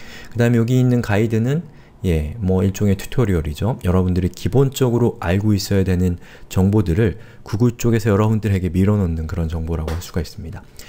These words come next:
자, 오늘 레퍼런스라고 되어 있는 것은, 예, 역시 사전이죠. 그래서 구글 앱스 스크립트를 클릭해 보면 여러분들이 구글, 구글의 제품들을 자바스크립트라는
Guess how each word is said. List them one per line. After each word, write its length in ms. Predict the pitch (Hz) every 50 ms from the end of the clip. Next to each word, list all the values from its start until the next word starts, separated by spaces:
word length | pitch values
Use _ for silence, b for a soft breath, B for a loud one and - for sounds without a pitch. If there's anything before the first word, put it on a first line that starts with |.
| B B B B B
자, 140 | - - 117
오늘 100 | 117 117
레퍼런스라고 680 | 110 107 110 139 151 151 151 147 - 139 139 135 127 123
되어 120 | 127 123
있는 260 | 120 123 123 120 117
것은, 420 | 110 110 107 104 - 139 139 143 - - - - -
예, 200 | 92 80 76 -
역시 240 | 87 80 - - 92
사전이죠. 680 | - 117 117 107 113 104 92 80 76 95 107 160 196 B B B B B B B
그래서 220 | - 110 98 110 104
구글 280 | - 110 107 123 120 - -
앱스 260 | 101 101 - - 143
스크립트를 560 | 131 - - - - 117 - - - 101 92
클릭해 360 | - - 104 101 98 - 95
보면 420 | 82 82 78 92 117 104 82 78 B B B B B B B B -
여러분들이 460 | 95 101 101 104 107 101 104 104 101
구글, 560 | 95 - - 104 92 113 110 110 110 107 - - - - - - - - - - - - - - - - - - - - - - - - - - -
구글의 580 | - 104 101 117 120 117 117 113 107 - -
제품들을 800 | - - 101 95 - - 131 120 104 85 78 78 76 87 123 147 - B B B B B B -
자바스크립트라는 1000 | - - 95 90 113 120 117 - - 127 120 110 - - 113 107 107 107 107